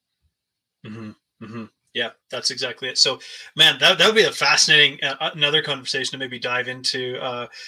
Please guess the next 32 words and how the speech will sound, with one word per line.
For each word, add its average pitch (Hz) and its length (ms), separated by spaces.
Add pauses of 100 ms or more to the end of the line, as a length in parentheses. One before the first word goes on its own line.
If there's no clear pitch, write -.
(140)
when 135 200
I, 135 180
uh, - 160
my, 147 360
one 151 100
of 190 60
my 175 80
other 147 160
podcasts 135 560
called 120 160
It's - 100
Not 139 140
So - 120
Black 123 280
and 120 100
White 120 300
is 117 260
currently 123 300
on 120 60
hiatus 123 440
over 117 180
the 117 80
summer 123 380
before 117 300
we 117 180
maybe, 120 340
um, 117 180
revive 117 340
it 120 100
in 123 60
the 113 80
fall, - 400